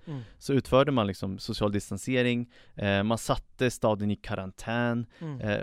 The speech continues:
Speaker 2: faktiskt ordet karantän kommer från quarantino.
Speaker 1: Quarantino.
Speaker 2: Quentin Tarantino, Tarantino.
Speaker 1: <laughs>
Speaker 2: Eh, och,
Speaker 1: Eh,
Speaker 2: eh,
Speaker 1: det var mycket bra italienska.
Speaker 2: Eller hur?
Speaker 1: Mm.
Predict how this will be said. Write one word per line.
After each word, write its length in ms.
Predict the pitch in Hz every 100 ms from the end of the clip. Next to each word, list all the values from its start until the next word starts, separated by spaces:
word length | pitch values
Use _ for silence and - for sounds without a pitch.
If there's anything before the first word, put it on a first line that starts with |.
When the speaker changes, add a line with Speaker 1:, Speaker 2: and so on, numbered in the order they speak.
| -
Speaker 2:
faktiskt 200 | - -
ordet 420 | - 143 139 - -
karantän 560 | 117 104 - 104 98
kommer 220 | - 117
från 200 | 107 98
quarantino. 840 | - - 107 104 - 131 120 110 139 - -
Speaker 1:
Quarantino. 1080 | - 151 165 165 170 156 202 190 175 165 151
Speaker 2:
Quentin 400 | 131 143 135 127
Tarantino, 680 | 117 120 113 110 - 139 123
Tarantino. 680 | - 110 110 110 135 127 147 123
Speaker 1:
<laughs> 100 | - 117
Speaker 2:
Eh, 320 | 107 107 110 -
och, 300 | 127 - 127
Speaker 1:
Eh, 160 | 117
Speaker 2:
eh, 60 | 117
Speaker 1:
det 80 | 165
var 80 | 165
mycket 500 | 196 214 - - 190
bra 240 | 190 156
italienska. 480 | 156 156 143 - - -
Speaker 2:
Eller 160 | - 196
hur? 100 | - 151
Speaker 1:
Mm. 220 | 170